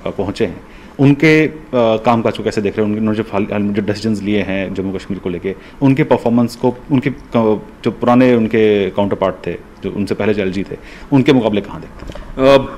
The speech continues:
Speaker 2: बहुत, अ, इम्प्रेसिव रहा है उनका, और मैंने ये पहले भी कहा है कि सियासत से परे होके ये, अ, कहना ज़रूरी है, अ, कि जो नए, नए एलजी हैं, मनोज सिन्हा जी,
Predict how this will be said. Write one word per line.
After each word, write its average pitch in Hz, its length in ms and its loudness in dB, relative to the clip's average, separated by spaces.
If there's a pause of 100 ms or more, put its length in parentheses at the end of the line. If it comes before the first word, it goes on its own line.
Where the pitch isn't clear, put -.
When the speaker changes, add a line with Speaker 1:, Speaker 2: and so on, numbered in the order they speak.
(140)
Speaker 2:
बहुत, 120 640 0
अ, 117 280 6
इम्प्रेसिव 117 500 2
रहा 127 200 2
है 131 60 4
उनका, 123 260 2
और 127 80 6
मैंने 123 220 6
ये 127 120 6
पहले 113 320 2
भी 127 120 2
कहा 113 220 0
है 113 100 2
कि 139 140 -6
सियासत 110 520 2
से 135 280 -2 (400)
परे 135 180 8
होके 147 280 6
ये, 127 300 4
अ, - 220 -4
कहना 104 540 0
ज़रूरी 104 420 0
है, 117 120 -6
अ, - 40 -14 (600)
कि 98 440 0
जो 117 200 2
नए, 117 500 2
नए 104 380 2
एलजी 95 380 -2
हैं, 107 360 -6
मनोज 98 220 -2
सिन्हा 101 320 -6
जी, 95 180 -6